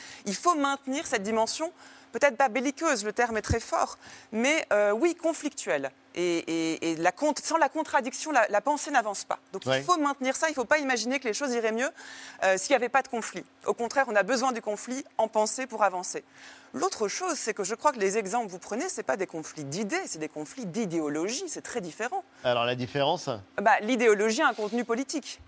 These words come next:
Speaker 1: Une idée en elle-même n'est pas forcément politique. Une idéologie implique une vision du monde, un système à travers lequel on réfléchit ce qui se passe. Et ce qui fait qu'on, on n'accueille pas un événement tel qu'il est, on l'accueille,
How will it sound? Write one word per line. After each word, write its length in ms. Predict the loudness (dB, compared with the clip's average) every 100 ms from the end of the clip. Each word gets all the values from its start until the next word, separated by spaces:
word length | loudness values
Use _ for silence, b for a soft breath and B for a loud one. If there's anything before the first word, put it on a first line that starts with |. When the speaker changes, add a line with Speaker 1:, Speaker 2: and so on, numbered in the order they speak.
| 0
Speaker 1:
Une 160 | 4 4
idée 300 | 4 4 4 2
en 140 | 4
elle-même 480 | 4 4 2 4 2
n'est 120 | 2
pas 200 | 4 2
forcément 600 | 4 0 0 -2 -2 0
politique. 560 | -2 -4 -4 -6 -6 0
Une 200 | 4 4
idéologie 640 | 4 4 4 2 0 0
implique 300 | -4 -4 -6
une 120 | -4
vision 340 | 0 0 2 0
du 140 | 0
monde, 340 | 0 0 -2 -6 B B B
un 100 | 0
système 600 | 0 -2 -2 2 2 2 -4 B B 0
à 80 | 2
travers 340 | 4 4 2
lequel 260 | 0 2 2
on 60 |
réfléchit 540 | 2 0 0 -2 -2 -6
ce 60 | -8
qui 100 | -10
se 120 | -2
passe. 340 | -2 -2 -2
Et 80 | -2
ce 100 | -4
qui 100 | -2
fait 120 | -2
qu'on, 200 | 0 0 0
on 40 | 2
n'accueille 300 | 2 0 2
pas 120 | 2
un 60 |
événement 340 | 4 2 0 2
tel 180 | 2 0
qu'il 160 | -2
est, 100 | -2 -4 _ B B B B
on 60 | 4
l'accueille, 500 | 4 4 2 2